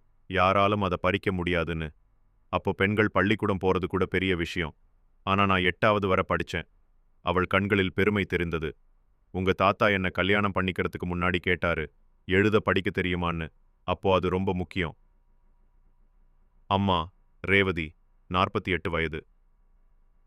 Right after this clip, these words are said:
ரேவதி தன் அம்மாவின் கையை பிடித்துக்கொண்டு சிரித்தாள். "அம்மா, நீங்க சொல்றதெல்லாம் உண்மைதான்.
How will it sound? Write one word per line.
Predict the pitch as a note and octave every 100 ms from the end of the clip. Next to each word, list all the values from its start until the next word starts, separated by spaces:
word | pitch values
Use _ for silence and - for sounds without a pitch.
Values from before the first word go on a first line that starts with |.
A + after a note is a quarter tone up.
| _ -
ரேவதி | G2 A2 A2 G#2
தன் | F#2 F2+
அம்மாவின் | F2+ G#2 G2+ F#2+
கையை | F2 F#2 F#2
பிடித்துக்கொண்டு | F2 F2+ F#2 F#2+ F2 F2
சிரித்தாள். | - F2+ - D#2 D2+ _ _ _ _ _ _ _ _ _ _ _ _ _ _
"அம்மா, | F#2 F#2 F2 D#2 _ _ _
நீங்க | F#2+ F#2 -
சொல்றதெல்லாம் | F#2 F2+ F#2+ F2+ F#2+ F2
உண்மைதான். | F2 F2 E2 D2